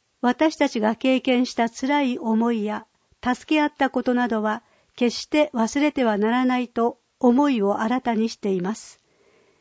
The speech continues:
いざという時頼りになるのは普段から地域の結びつきを強くし、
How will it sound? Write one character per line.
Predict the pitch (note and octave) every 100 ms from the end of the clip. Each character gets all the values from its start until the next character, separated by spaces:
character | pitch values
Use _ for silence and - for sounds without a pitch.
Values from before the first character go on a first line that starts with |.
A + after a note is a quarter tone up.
| _ _ -
い | C#4
ざ | D#4+ D#4
と | C4
い | A#3+
う | C4
時 | - G#3 - C4 -
頼 | B3+ C4+
り | C4+ C4 B3
に |
な | B3+
る | B3+
の | G#3+ G3
は | G3 G3 _ _ _ _ _
普 | - D4+
段 | D#4+ D#4
か | C4+
ら | B3 B3
地 | - D#4+
域 | D4 A3+
の | G#3+
結 | G3 G3+ D4
び | C#4+
つ | -
き | -
を | B3 A#3+
強 | - C#4+ C4
く | G#3
し、 | - F#3+ -